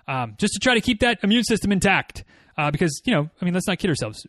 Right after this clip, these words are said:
Running is a stressor. Running can wear down the immune system. Uh, and ain't nobody got time for being sick, especially, uh, with covid. So if, you know, if we can tilt the odds in our favor just a little bit around our house,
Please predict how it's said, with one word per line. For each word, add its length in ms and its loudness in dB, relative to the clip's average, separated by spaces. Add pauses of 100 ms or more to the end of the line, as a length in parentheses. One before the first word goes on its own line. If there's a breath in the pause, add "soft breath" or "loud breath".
Running 280 0
is 80 0
a 40 0
stressor. 420 -2
Running 240 -4
can 120 -6
wear 120 0
down 140 0
the 60 -2
immune 220 -2
system. 400 -6 (420 soft breath)
Uh, 220 -4
and 240 -10
ain't 100 -2
nobody 220 2
got 120 0
time 140 0
for 80 -6
being 140 0
sick, 260 0
especially, 640 0 (400 soft breath)
uh, 200 -4
with 200 -8
covid. 380 0
So 140 0
if, 120 -6
you 140 -2
know, 80 -2
if 120 -14
we 100 -4
can 260 -6
tilt 160 2
the 120 0
odds 180 2
in 60 0
our 100 2
favor 260 2
just 180 0
a 20 0
little 160 4
bit 300 0
around 180 0
our 100 2
house, 240 2